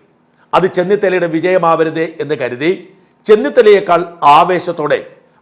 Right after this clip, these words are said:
മാങ്കൂട്ടത്തിനെതിരെ സതീശൻ രംഗത്ത് വന്നു. ഇപ്പോൾ രാഹുൽ മാങ്കൂട്ടത്തിൽ പുറത്തു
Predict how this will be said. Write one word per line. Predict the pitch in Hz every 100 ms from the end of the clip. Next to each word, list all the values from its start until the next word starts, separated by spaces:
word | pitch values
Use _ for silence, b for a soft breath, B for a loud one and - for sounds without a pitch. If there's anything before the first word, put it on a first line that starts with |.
| -
മാങ്കൂട്ടത്തിനെതിരെ | 143 165 170 175 170 165 151 147 147 135 90 - _ _ -
സതീശൻ | 143 151 147 147 127 _ 131
രംഗത്ത് | 135 135 135
വന്നു. | 127 139 147 - _ _ -
ഇപ്പോൾ | 160 262 214
രാഹുൽ | 196 214 254 233
മാങ്കൂട്ടത്തിൽ | 214 190 202 190 185 -
പുറത്തു | 180 185